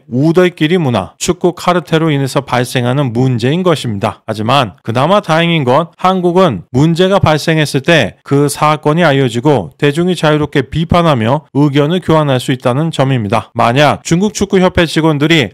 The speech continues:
아시안컵 기간에 카지노 치까지 가지고 가서 도박을 했다면 한국처럼 그런 사실이 언론에 공개되는 일은 거의 불가능하기 때문입니다. 즉 민주주의 사회에서는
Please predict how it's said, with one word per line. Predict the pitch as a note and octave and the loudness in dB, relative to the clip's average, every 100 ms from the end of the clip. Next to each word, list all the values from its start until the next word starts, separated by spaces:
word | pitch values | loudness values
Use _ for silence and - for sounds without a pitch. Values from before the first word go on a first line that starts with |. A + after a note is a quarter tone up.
| - | -4
아시안컵 | B2 C3 D3+ C#3+ D3 C3+ | -2 0 0 0 -2 -4
기간에 | C#3 C3+ C#3 D3 G#2 | -2 0 2 0 -2
카지노 | - F3+ E3+ F3 E3+ | -2 -2 0 -2 -2
치까지 | - E3 D#3+ D3 D3+ | -4 -2 0 -2 -2
가지고 | C3 A#2+ D3 | -4 0 0
가서 | B2 A2 D3 | 0 0 -2
도박을 | - G#2+ B2 A#2 F3+ | -2 0 0 2 0
했다면 | G3 D#3 D#3+ D#3+ C#3+ _ | 2 2 4 2 0 _
한국처럼 | D3+ D3+ D3 - C3+ B2+ F#3+ | -2 0 -2 0 2 2 0
그런 | - B2 C3+ | -2 -2 -2
사실이 | - D3 C#3 D3 E3 B2+ - | 0 0 0 0 0 0 -2
언론에 | A#2 A#2+ C#3 F#3 | 0 2 2 0
공개되는 | G#3+ F3+ F3 E3+ D#3+ E3 C3+ | 0 0 2 2 2 0 0
일은 | C#3 F3 G2 - | 2 2 0 -6
거의 | - A#2+ A2+ C3+ | 0 0 0 -2
불가능하기 | - B2 B2+ A#2 F#2+ B2+ B2 A2 D3+ | 0 0 2 -2 -4 -4 -4 -4 -4
때문입니다. | D3+ D3+ D3 B2 G2+ A2+ A2 _ | -2 -2 0 -2 -2 -2 -4 _
즉 | - A#2 - | -2 -2 -2
민주주의 | A2+ A2+ A2+ D3+ F#3+ F#3+ | -2 0 0 0 0 0
사회에서는 | F3 E3+ E3 C#3+ C#3 E3+ D3 G2 | 2 2 2 0 0 2 0 -2